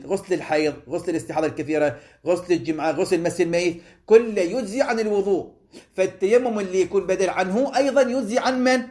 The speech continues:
عن الوضوء. نعم. وإذا تمكن من الغسل، أتى به. يا منو اللي تمكن من الغسل؟ مثلًا الماس الميت. زين؟ أو مثلًا الحائض.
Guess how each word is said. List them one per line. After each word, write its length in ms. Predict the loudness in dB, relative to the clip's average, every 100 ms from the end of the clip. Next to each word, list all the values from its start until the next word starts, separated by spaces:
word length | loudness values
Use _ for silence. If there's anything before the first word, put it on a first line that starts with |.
| -14 -12 -4
عن 160 | 0
الوضوء. 1080 | 0 -2 -2 -4 -6 -6 -8 -8 -8 -10 -12 -16 _ _ -16 -10
نعم. 580 | -6 -6 -6 -6 -6 -10 -14 -20 -20 -20 -20 -6
وإذا 640 | 4 6 6 4 6 8 6
تمكن 640 | 4 0 0 0 0 0
من 140 | 0 0
الغسل، 800 | 0 -2 -2 -4 -4 -6 -8 -12 _ _ _ _ _ -4
أتى 380 | -2 6 6 6
به. 640 | 4 -4 -4 -8 -10 -14 -20 _ _ _ -2
يا 180 | 0
منو 180 | 0 0
اللي 80 | -2
تمكن 260 | 0 0 0
من 80 |
الغسل؟ 420 | 0 -2 -6 -8 -12 _ _ -20 _ -10
مثلًا 220 | 0 2
الماس 340 | 4 2 0 -2
الميت. 440 | -2 -4 -8 -16 _ _ _ _ _ _ _
زين؟ 260 | -10 -6 -6 -8 _ _ -20 -8 0
أو 140 | 2
مثلًا 280 | 2 2 2
الحائض. 480 | 2 4 4 2